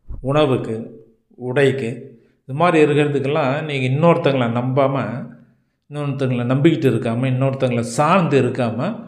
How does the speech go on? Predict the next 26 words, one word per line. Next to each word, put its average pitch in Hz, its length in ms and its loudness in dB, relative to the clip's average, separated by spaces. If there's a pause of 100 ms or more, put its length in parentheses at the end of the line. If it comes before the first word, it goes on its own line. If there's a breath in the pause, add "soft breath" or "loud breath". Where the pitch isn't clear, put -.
(260 loud breath)
உங்களுக்குன்னு 160 560 4
ஒரு 135 200 4
தொகை 135 280 2
வந்துக்கிட்டே 123 500 0
இருந்துச்சுன்னா, 117 600 -6 (320 loud breath)
உங்க 117 300 -6
மனசுல 165 360 0
ஒரு 117 180 2
தைரியம் 117 440 0
இருக்கும். - 360 -14 (800)
"நமக்குன்னு 147 400 -2
ஒரு 123 180 4
தொகை 131 300 4
வருது, 107 560 -2 (300)
இந்த 135 160 -4
தொகையை 147 300 2
வச்சு 131 280 2
நம்மளால 123 680 0 (580)
சமாளிச்சுக்க 135 640 0
முடியும்" 117 680 -2 (360)
அப்படின்ட்டு. 120 500 -12 (260)
மகனையோ, 113 680 -4
மகளையோ, 123 480 0
மத்தவங்களையோ 113 640 0
சார்ந்து 127 440 -4
இருக்க 117 500 -6